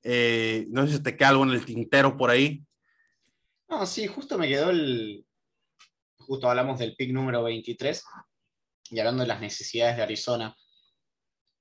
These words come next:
Speaker 2: yo creo que wide receiver en, en, en primera ronda me encantaría, siempre y cuando sea o Treylon Burks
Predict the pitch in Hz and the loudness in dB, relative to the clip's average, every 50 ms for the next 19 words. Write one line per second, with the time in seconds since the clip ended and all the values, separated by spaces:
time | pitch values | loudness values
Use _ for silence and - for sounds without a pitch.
0 | _ _ _ _ _ _ _ _ _ _ _ _ - 127 147 165 170 180 170 160 | _ _ _ _ _ _ _ _ _ _ _ _ -8 -4 -4 -2 0 0 0 0
1 | 151 135 143 151 165 160 147 135 131 - 147 147 139 135 127 120 117 110 104 - | 0 0 2 0 0 0 -2 -4 -2 -2 -2 -2 0 -2 -2 -2 -4 -6 -6 -8
2 | 120 113 110 107 - - 113 101 110 113 113 123 127 120 120 127 131 131 131 123 | -6 -6 -6 -8 -8 -10 -10 -6 -6 -4 0 0 0 0 0 -2 -2 -2 -2 -4
3 | 113 110 107 - 107 104 98 - 104 101 107 233 147 156 - _ _ _ _ _ | -4 -6 -6 -8 -8 -8 -6 -6 -6 -6 -4 -6 -6 -6 -8 _ _ _ _ _
4 | _ _ _ - - - - - 160 175 185 196 185 - 147 139 - - 131 135 | _ _ _ -14 -12 -8 -4 0 0 0 0 0 -4 -6 -6 -8 -6 -6 -4 -2
5 | 147 170 196 190 170 143 123 127 - _ _ _ _ _ _ _ _ _ _ _ | -2 -2 -4 -4 -4 -4 -4 -6 -10 _ _ _ _ _ _ _ _ _ _ _
6 | _ _ _ _ _ _ - - - 120 117 110 101 - 123 131 127 - 175 185 | _ _ _ _ _ _ -16 -8 -4 -2 -2 -2 -2 -2 -4 -4 -4 -2 -4 -2
7 | 185 170 147 131 139 147 156 - - - - - _ | -2 -2 -2 0 0 0 0 -2 -10 -18 -20 -20 _